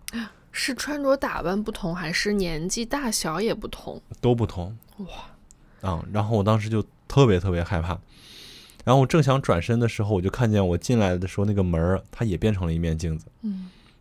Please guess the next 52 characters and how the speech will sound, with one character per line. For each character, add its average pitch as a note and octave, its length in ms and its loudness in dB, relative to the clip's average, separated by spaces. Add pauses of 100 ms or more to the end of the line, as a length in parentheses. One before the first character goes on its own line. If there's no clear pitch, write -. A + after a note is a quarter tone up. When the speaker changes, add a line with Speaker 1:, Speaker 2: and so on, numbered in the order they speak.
Speaker 2:
然 A#2 100 4
后 - 20 -2
不 D3 60 2
同 C3+ 160 4
的 B2 80 6
是 B2+ 120 0
呢， G#2+ 260 4
就 A#2+ 120 2
是 A2 40 8
我 G2+ 40 6
面 B2+ 200 4
前 G2+ 120 0
的 G2+ 80 2
这 A#2+ 120 0
个 G#2 100 4
镜 G#2 220 2
子 F2+ 100 -2
呢， D2+ 240 -2 (400)
里 F#2+ 160 -4
面 F2+ 160 2
是 G2 100 -4
一 F2+ 120 -2
片 G2+ 180 2
黑 G2 160 0
暗， F#2+ 160 2
什 - 140 -6
么 F2+ 60 -2
也 F#2 80 0
没 D#2 160 -2
有。 D#2 140 -6 (1000)
然 F#2 100 2
后 G2+ 60 6
当 A#2+ 180 6
时 A#2 140 0
就 A2+ 120 4
有 G2 100 6
一 F#2+ 60 4
股 F#2 100 -4
莫 A2+ 180 2
名 F#2 140 2
的 F#2+ 100 4
恐 E2+ 260 -6
惧 F#2 200 -2
就 F2 100 0
笼 D#2+ 160 -2
罩 F2 140 2
我 E2 100 0
全 D#2+ 240 -8
身， E2 160 -6
就 E2 80 -6
吓 E2 200 -6
醒 - 140 -8